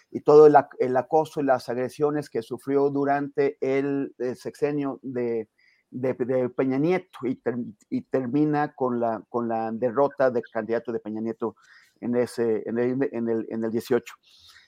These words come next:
Y este, entonces, bueno, pues, eh, esta fue muy, fue muy bonito, fue muy emotiva la presentación.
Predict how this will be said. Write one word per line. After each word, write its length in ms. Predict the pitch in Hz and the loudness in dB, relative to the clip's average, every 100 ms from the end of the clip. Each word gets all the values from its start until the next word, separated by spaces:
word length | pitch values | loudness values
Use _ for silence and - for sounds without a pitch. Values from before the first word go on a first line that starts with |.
| _ | _
Y 180 | - 156 | 6 10
este, 580 | 165 160 - 160 156 - | 10 8 2 2 2 2
entonces, 360 | 156 220 226 - | 6 6 6 -2
bueno, 300 | 147 226 214 | 2 2 2
pues, 200 | 190 - | -2 -2
eh, 240 | 151 139 - | -2 -2 -2
esta 580 | 135 139 170 170 175 165 | -6 -4 0 2 2 -2
fue 120 | 185 | -4
muy, 220 | 180 170 | -2 -4
fue 140 | 147 165 | -4 -4
muy 120 | 170 | -2
bonito, 300 | 160 185 180 | -2 -4 -6
fue 160 | - 160 | -4 -4
muy 140 | 151 | -2
emotiva 320 | 139 127 151 | -2 0 0
la 180 | 147 131 | 2 2
presentación. 580 | 120 120 117 - 170 | 0 -8 -12 -6 -6